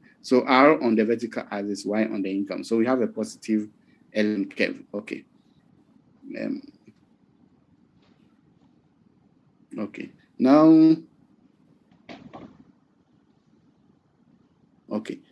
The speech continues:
So, so here, the, the, there's some intuition behind the explanation.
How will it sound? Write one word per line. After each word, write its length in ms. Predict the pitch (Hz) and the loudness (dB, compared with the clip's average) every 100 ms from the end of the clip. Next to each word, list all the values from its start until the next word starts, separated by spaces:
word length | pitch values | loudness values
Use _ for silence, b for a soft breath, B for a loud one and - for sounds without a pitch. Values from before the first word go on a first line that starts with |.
| - | -6
So, 180 | - 151 | 4 6
so 520 | 165 165 165 165 - _ - | 8 8 8 4 0 _ -18
here, 640 | 139 190 185 180 175 175 - - | -4 4 6 6 4 0 -10 -4
the, 300 | 135 135 135 | 2 2 2
the, 120 | 139 | 0
there's 460 | 135 139 139 131 - | 2 2 2 0 0
some 220 | 180 180 | 2 4
intuition 720 | 131 120 - 135 135 101 92 - | 2 2 4 4 4 -4 -6 -6
behind 340 | 117 131 131 | 0 4 4
the 60 | 113 | 4
explanation. 760 | 98 - 104 117 120 - 90 | 0 -4 -2 0 0 -2 -8